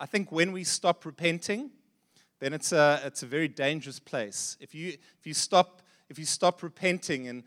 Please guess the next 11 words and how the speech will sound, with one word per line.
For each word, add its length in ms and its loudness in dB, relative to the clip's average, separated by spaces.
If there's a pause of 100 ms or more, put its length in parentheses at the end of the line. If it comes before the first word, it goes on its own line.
(220)
asking 380 2
God 240 2
to 100 -14
forgive 340 -6
you, 360 -8 (260)
you're 160 -6
in 100 -4
a 40 -4
very 320 -4
dangerous 420 -12
place, 520 -12